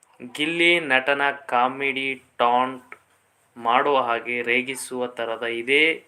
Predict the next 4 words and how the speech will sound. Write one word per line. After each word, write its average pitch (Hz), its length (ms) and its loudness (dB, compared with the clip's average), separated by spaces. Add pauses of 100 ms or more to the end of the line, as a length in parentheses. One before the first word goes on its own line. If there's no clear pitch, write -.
(120)
ಎಂದು, 120 360 -10 (2000)
ಈ 143 140 -4
ಥರ 139 200 2 (920)
ತುಂಬ, 135 200 -6